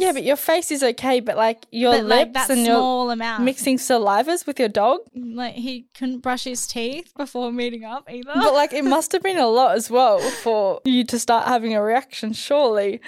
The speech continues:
Speaker 1: I didn't even realize people who are, like, fully at, like,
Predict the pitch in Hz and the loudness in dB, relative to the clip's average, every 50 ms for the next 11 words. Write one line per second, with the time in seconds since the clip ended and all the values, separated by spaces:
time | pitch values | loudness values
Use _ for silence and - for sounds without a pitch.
0 | - - - 262 277 285 285 330 339 415 427 403 403 311 247 214 226 226 269 294 | -20 -6 -2 0 0 2 0 0 0 0 0 2 2 0 2 2 4 4 4 4
1 | 262 190 - - - - - - - - - - _ _ _ _ - 285 320 330 | 2 0 -2 -4 -10 -12 -10 -8 -8 -8 -8 -10 _ _ _ _ 0 0 2 2
2 | 359 381 339 330 349 359 339 311 285 277 269 - - _ _ _ - 269 277 285 | 2 0 2 2 2 4 4 4 2 2 0 -4 -14 _ _ _ 0 2 2 4
3 | 285 269 254 254 247 - - - 208 220 220 - - _ _ - 226 240 226 220 | 4 4 2 2 2 -4 -4 -4 -2 -2 -2 -4 -6 _ _ -6 0 0 0 0
4 | - - - | -2 -10 -20